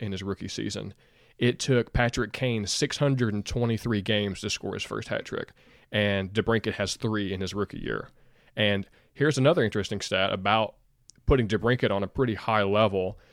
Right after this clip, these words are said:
is that there's only been three players this year in the N H L to have three hat tricks. One of them's McDavid, the other is Ovechkin, and the third is Alex DeBrincat. So a lot of people say they'll give Q a little bit of credit because he sheltered him in some roles and given him the right opportunities to shine, and, and that's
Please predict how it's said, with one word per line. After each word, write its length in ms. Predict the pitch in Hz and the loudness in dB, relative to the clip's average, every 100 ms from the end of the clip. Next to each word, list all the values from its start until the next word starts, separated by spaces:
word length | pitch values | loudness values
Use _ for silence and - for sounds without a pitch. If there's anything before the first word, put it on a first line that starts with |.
| _ - | _ -4
is 240 | 104 98 98 | 0 0 2
that 180 | 104 | 2
there's 160 | 107 107 | 2 4
only 160 | 131 123 | 4 4
been 140 | 107 | 2
three 260 | 113 123 123 | 2 0 2
players 420 | 120 117 101 92 | 4 4 4 0
this 280 | 110 - 110 | -2 0 0
year 120 | 104 | 0
in 60 | |
the 80 | 101 | 0
N 80 | 101 | 0
H 220 | 104 - | -2 0
L 120 | 101 | -2
to 80 | 95 | -2
have 300 | - 107 98 | -2 -2 -2
three 160 | 92 92 | -6 -6
hat 240 | 98 104 | -4 -6
tricks. 340 | - 104 - - _ _ - | -6 -6 -8 -18 _ _ -6
One 260 | 107 110 113 | 2 4 4
of 20 | |
them's 160 | 110 - | 0 -2
McDavid, 580 | 107 95 98 95 98 101 _ | -4 -2 -2 -2 -6 -10 _
the 140 | 113 107 | -4 0
other 180 | 104 101 | 2 0
is 100 | - | -2
Ovechkin, 500 | 101 101 101 - 98 | -2 0 0 -2 -4
and 100 | 95 | -4
the 40 | 92 | -6
third 320 | 110 101 95 | -2 -2 -2
is 220 | 92 90 _ - _ _ _ - | -4 -8 _ -20 _ _ _ 0
Alex 280 | 101 101 - | 2 2 0
DeBrincat. 500 | 104 98 95 - - _ _ | -6 -4 -4 -6 -10 _ _
So 400 | - 117 101 98 - _ _ _ - | -2 2 2 0 -8 _ _ _ 0
a 40 | |
lot 120 | 120 113 | 2 2
of 40 | |
people 280 | 117 110 101 | 2 2 2
say 160 | 113 | 2
they'll 120 | 107 101 | 2 2
give 260 | 113 104 | 0 0
Q 220 | - 123 113 | 0 0 2
a 20 | |
little 240 | 113 120 | 4 2
bit 120 | 110 | 2
of 120 | 104 - | -2 -2
credit 400 | 123 110 101 98 | 2 2 2 -2
because 340 | 95 107 101 | 0 0 0
he 140 | 110 | -2
sheltered 520 | 98 - 117 117 113 92 | -2 0 2 2 -2 -2
him 220 | 110 101 | -2 -4
in 60 | |
some 200 | 98 110 | -4 -2
roles 480 | 101 104 110 101 95 | 2 4 4 4 0
and 140 | 95 92 | -4 -2
given 220 | 107 98 | 0 0
him 80 | 101 | -2
the 100 | 95 | 0
right 160 | 101 | 0
opportunities 560 | 101 95 98 104 95 92 | -2 -4 -4 -4 -4 -6
to 120 | 98 | -8
shine, 400 | - 101 92 92 | -6 -4 -4 -4
and, 160 | 85 - | -8 -8
and 140 | 98 | -6
that's 240 | 95 92 | -6 -6